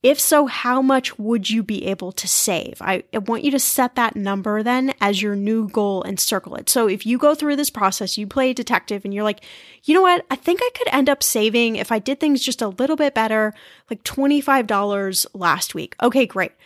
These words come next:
Twenty-five dollars and circle it. Then I want you to go back and do the same thing for one more month. And I want you to see, did you hit that goal?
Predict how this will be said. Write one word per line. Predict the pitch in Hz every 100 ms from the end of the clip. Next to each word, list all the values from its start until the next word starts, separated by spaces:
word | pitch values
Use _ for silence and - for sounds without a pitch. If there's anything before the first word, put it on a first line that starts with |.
| - _ -
Twenty-five | 247 269 285 269
dollars | 254 240 233 220 -
and | 190 180
circle | - 196 180 180
it. | - - _ _ _ _ _ _ _ -
Then | 233 277
I |
want | 294 285
you | 269
to | 226
go | 233
back | 220 226 -
and | 226
do | 208 214
the | 214
same | - - 254 240 262 285
thing | 285 254 220 214
for | - 220
one | 190 202 208
more | 196 185
month. | 175 - - - _ - - _ -
And | 233
I | 247
want | 277
you | 254
to | 269
see, | - 277
did | 214 254 233
you | 302
hit | 285 294 302
that | 262 -
goal? | - 240 - -